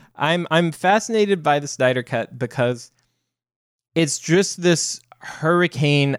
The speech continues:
of contradictions and misinformation and all these weird changes. Like, there's ch-, uh, beyond just what we knew, which is, oh, we'll see footage we, that was shot in twenty seventeen that we never got to see.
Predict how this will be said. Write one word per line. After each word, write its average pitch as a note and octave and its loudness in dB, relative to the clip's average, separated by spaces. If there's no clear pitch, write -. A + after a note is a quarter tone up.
of B2 2
contradictions D3 0
and A#2+ 2
misinformation C3 0
and A2+ -6
all C#3+ 2
these D3 -2
weird C3 2
changes. C3+ 0
Like, B2+ 0
there's D3+ 0
ch-, - -4
uh, A#2+ -6
beyond F3+ 2
just - -2
what D3+ 2
we C#3+ 4
knew, C#3 4
which B2 2
is, B2 0
oh, D3+ 4
we'll B2+ 2
see B2+ -2
footage A#2+ 0
we, G#2+ -4
that C3 2
was A#2+ 0
shot B2 2
in A#2 -4
twenty A2+ 0
seventeen A2+ -2
that F#2 0
we A2 0
never G#2+ 0
got G#2+ -2
to A#2 -14
see. C3 -2